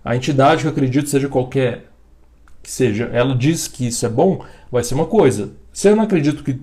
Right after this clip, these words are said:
não tem nada, se eu sou um niilista hard-, hardcore, radical, falar, "Não tô nem aí, não vou fazer nada", né? Então depende muito também disso. É, é uma questão difícil.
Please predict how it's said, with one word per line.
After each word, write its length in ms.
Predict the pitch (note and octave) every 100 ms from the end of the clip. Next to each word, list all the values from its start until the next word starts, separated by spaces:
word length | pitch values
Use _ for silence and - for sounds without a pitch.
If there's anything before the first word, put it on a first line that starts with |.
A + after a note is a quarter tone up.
| -
não 280 | B2+ B2 B2+
tem 160 | C#3+
nada, 340 | C#3+ F3+ D#3 A2+
se 120 | A#2+
eu 40 |
sou 160 | - C#3+
um 60 |
niilista 560 | D#3 D3 D3+ F3 - E3
hard-, 400 | C#3+ C#3+ C3 C3 -
hardcore, 760 | - B2 B2 - B2+ - G#3 - - -
radical, 640 | - B2+ B2 A#2 A2+ E3 - - - - - -
falar, 440 | F4 - C3 - - -
"Não 260 | G3 D#4
tô 100 | C#4+
nem 180 | A3 G#3+
aí, 200 | D3+ D#3
não 120 | D3
vou 140 | C3+ D#3+
fazer 240 | D#3+ D3+
nada", 400 | C#3 A#2+ A2 A2 - - -
né? 280 | A#2 C3+ C#3
Então 160 | D3
depende 400 | D#3 F3 F3 G3+
muito 220 | G3+ G3 G3
também 360 | G#3 E3 D3 -
disso. 420 | A#2 B2 - - - - - - - - - -
É, 380 | A#2+ A2+ A2 G2+ - - - - - - - - -
é 60 |
uma 120 | C3+
questão 260 | C3+ C#3 D#3+
difícil. 340 | - C3+ -